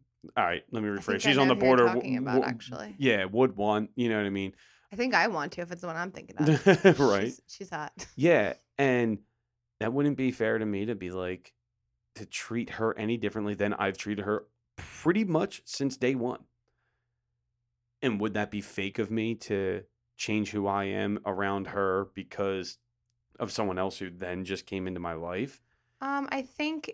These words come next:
Speaker 2: if the f-
Speaker 1: Obviously, you know, if th-, there are certain boundaries that you have to, I mean,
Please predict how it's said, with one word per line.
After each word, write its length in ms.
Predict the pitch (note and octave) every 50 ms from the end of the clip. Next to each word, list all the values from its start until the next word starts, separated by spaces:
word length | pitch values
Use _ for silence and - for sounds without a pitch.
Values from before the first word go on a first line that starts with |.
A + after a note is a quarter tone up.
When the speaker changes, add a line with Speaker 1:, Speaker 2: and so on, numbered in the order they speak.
| - -
Speaker 2:
if 600 | C4 B3+ B3 - - - - - - - - _ _ _ _ _ _ _ _ _ _ _ _ _ _ _ _ _ _ _ -
the 60 | -
f- 60 | E3 G3
Speaker 1:
Obviously, 500 | F#3+ G3+ G3 F3+ E3+ - F3+ E3+ D#3+ D3 C3+
you 80 | C3 C#3
know, 300 | B2 A2+ G#2 G#2 G2 - - _ _ _ _ _ _ _ _ _
if 560 | - D3+ C3 G#2 - - - - - - - - _ _ _ _ _ _ _ _ _ - A#2+
th-, 140 | A#2+ - -
there 200 | B2 C3 B2+ C3+
are 160 | C#3 D3 D3
certain 400 | C#3 - - C3+ B2+ F#2 A2 A2+
boundaries 500 | - A2 G2+ F#2+ F#2 F2 E2+ F2+ F2+ E2+
that 160 | - F2+ E2+
you 80 | G#2 G2
have 220 | - - F2 E2 -
to, 60 | F2
I 40 | E2+
mean, 360 | - _ - A#2 A2+ A2 -